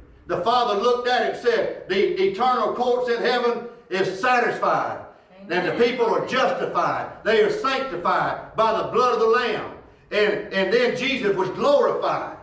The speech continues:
Speaker 2: Amen.
Speaker 1: Hallelujah. And then Jesus prayed to the Father, "Father, now we can send the Holy Spirit to the earth." Hallelujah. And he sent the Holy Spirit, and everybody that was be-, that believed in Jesus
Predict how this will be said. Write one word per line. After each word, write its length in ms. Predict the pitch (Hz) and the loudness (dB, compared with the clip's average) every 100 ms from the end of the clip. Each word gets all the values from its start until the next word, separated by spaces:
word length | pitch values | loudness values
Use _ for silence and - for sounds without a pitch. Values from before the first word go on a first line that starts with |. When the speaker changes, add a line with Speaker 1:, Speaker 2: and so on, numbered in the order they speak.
| - _ _ _ | -20 _ _ _
Speaker 2:
Amen. 380 | 170 185 196 - | -20 -20 -20 -8
Speaker 1:
Hallelujah. 760 | - 240 240 247 185 - - - - - _ 175 | 0 2 4 2 2 0 -4 -10 -18 -20 _ -2
And 220 | 202 202 | 0 2
then 480 | 294 277 208 196 - - | 2 2 0 -2 -8 -14
Jesus 420 | - 262 254 392 - | -2 0 2 0 0
prayed 300 | 262 247 233 | 0 2 2
to 100 | 202 | 0
the 120 | 196 | 0
Father, 480 | 233 247 - - - - - _ _ | 0 0 -2 -6 -14 -20 -20 _ _
"Father, 640 | 220 254 254 269 277 - - - | 0 2 2 0 -4 -6 -14 -10
now 440 | 165 269 233 - - - - _ - | -2 0 0 -2 -10 -18 -20 _ 2
we 220 | 226 196 | 2 2
can 140 | 175 | -2
send 560 | - 262 262 262 254 - - | -2 0 0 0 -4 -8 -2
the 120 | 208 | 0
Holy 360 | 214 269 262 220 | 2 0 0 -2
Spirit 440 | 262 277 269 247 | -4 -2 0 0
to 80 | 226 | 2
the 220 | 208 214 | 2 2
earth." 400 | 247 - - - - - _ _ | 2 0 -4 -10 -18 -20 _ _
Hallelujah. 760 | 226 254 240 254 254 - - - - - | -2 2 2 2 0 0 -6 -8 -16 -6
And 180 | 180 214 | 0 0
he 180 | 247 | 0
sent 280 | 262 294 285 | 2 2 2
the 100 | 220 | 0
Holy 360 | 190 262 220 - | 2 2 0 -2
Spirit, 600 | - 294 285 247 - - | -4 -2 0 0 -2 -6
and 120 | 185 208 | -2 0
everybody 680 | 262 262 - 254 269 247 | 2 0 0 0 0 0
that 180 | 220 208 | 0 0
was 200 | 180 175 | -2 -4
be-, 400 | 196 190 - - | -4 -4 -8 -6
that 180 | 208 190 | -4 -2
believed 440 | 190 254 262 254 | 2 2 2 0
in 140 | 254 - | -2 -2
Jesus 540 | 269 285 269 - - | -2 -2 -2 -2 -4